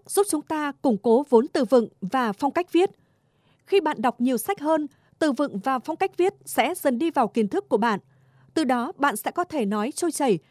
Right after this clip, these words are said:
và diễn đạt ý rõ ràng, mạch lạc. Đọc càng nhiều sách, bạn sẽ càng học được cách tác giả viết câu, diễn giải, truyền ý một cách khéo léo và đặt vấn đề một cách logic.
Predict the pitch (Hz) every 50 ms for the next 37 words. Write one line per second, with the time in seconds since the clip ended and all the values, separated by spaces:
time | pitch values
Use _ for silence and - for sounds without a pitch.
0 | _ _ - 202 285 277 262 240 - - 247 285 330 285 254 _ - 240 233 254
1 | - - - - - - 302 269 240 220 180 _ - 233 254 247 247 240 233 226
2 | 202 - _ _ _ _ _ _ _ _ _ _ _ - 220 226 294 277 - -
3 | 269 262 240 233 247 226 - - 330 370 403 _ _ _ _ _ _ - 220 226
4 | 277 262 226 - - 349 - - 294 269 240 - 269 233 - 233 247 240 214 -
5 | - 349 370 - - 392 - - 294 254 196 170 - - 359 392 - - - 294
6 | 294 294 277 233 _ _ - - 165 220 277 349 - - 302 269 214 175 - _
7 | _ _ _ _ - - 285 247 - - 233 220 262 349 349 269 - 359 370 _
8 | - 294 294 262 262 240 220 233 320 - _ _ _ _ - 202 226 285 277 262
9 | 233 240 254 - - 240 285 302 302 269 247 202 208 294 - - 370 - 294 285
10 | 240 - 302 381